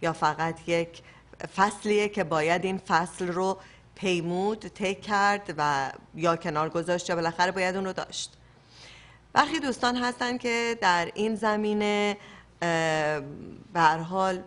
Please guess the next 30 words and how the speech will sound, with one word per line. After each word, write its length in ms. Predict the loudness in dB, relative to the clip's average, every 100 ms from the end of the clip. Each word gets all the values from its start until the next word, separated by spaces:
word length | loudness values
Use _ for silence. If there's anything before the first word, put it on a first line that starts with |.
| 2
برای 320 | 2 2 -2
خودشون، 640 | -4 -2 -2 -2 -2 -4 -6 -14 -18 -16 -6
اه، 520 | -2 0 0 -2 -4
یک، 480 | -2 0 0 -2 -8
اه، 200 | -4 -2
فلسفه‌ای 760 | -2 2 2 2 -2 -2 -2 -4
دارن، 380 | -6 -10 -10 -12 -14 -20 -20 -20 -20 -20 -20 -4
خودشون 440 | 0 2 2 0
رو 80 | -2
شناختن 600 | -2 -4 -2 -2 -2 0
و 100 | 0
می‌دونن 400 | -2 -2 -2 -2
در 180 | 0 -2
زندگی 440 | -2 -4 -4 -6 -6
چی 200 | -4 -4
می‌خوان 380 | -4 -6 -8 -10 -18 -20 -20 -20 -2
و 80 | 2
می‌دونن 360 | 2 2 0
چطور 320 | -2 -2 0 0
می‌تونن 420 | 0 0 0 2
در 200 | 2 2
زندگیشون 640 | 0 -4 -4 -6 -6 -4
با 100 | -2
مسئلهٔ 800 | -2 -4 -4 -4 -4 -2 -2 -2 -4
ازدواج 580 | -6 -4 -4 -2 -2 -2
روبرو 280 | -6 -4 -4
بشن، 340 | -4 -4 -4
برخورد 360 | -2 -4 -4 -6
کنن، 380 | -4 -2 -2 -2
به، 260 | -4 -4